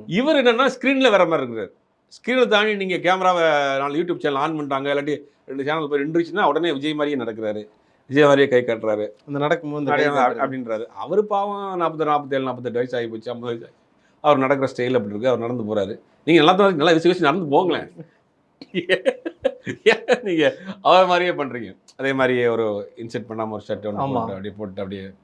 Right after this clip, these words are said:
Speaker 1: பதினொன்று போட்டு சா-, சாப்பிட்டா இருந்துட்டு அப்படியே கை காமிச்சிட்டு, அவர் கை காமிச்சா ஒரு லட்சம் பேர் கை காமிப்பானுங்க.
Speaker 2: Already,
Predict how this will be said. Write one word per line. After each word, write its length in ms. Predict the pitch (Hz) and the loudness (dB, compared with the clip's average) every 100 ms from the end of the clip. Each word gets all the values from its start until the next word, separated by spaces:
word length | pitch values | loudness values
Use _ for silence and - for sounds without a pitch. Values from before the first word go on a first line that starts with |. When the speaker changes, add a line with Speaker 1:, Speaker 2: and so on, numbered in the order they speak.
| - | -14
Speaker 1:
பதினொன்று 320 | 104 104 90 | -10 -8 -10
போட்டு 320 | 92 92 90 - _ _ _ _ - | -16 -20 -20 -20 _ _ _ _ -18
சா-, 260 | - 101 95 | -8 -6 -6
சாப்பிட்டா 400 | 104 98 90 82 | -6 -6 -8 -10
இருந்துட்டு 300 | 82 80 - _ | -14 -20 -20 _
அப்படியே 440 | 101 104 95 85 - | -10 -6 -6 -8 -12
கை 140 | 104 95 | -12 -10
காமிச்சிட்டு, 440 | 90 87 - - - _ _ _ | -12 -14 -20 -20 -20 _ _ _
அவர் 200 | - 160 | 4 6
கை 160 | 175 214 | 8 6
காமிச்சா 320 | 196 180 247 | 6 6 8
ஒரு 120 | 190 | 8
லட்சம் 200 | 185 170 | 8 6
பேர் 100 | 180 | 6
கை 120 | 160 | 6
காமிப்பானுங்க. 480 | 151 127 117 113 107 147 147 | 6 6 4 0 0 0 4
Speaker 2:
Already, 360 | 160 170 170 | 4 4 4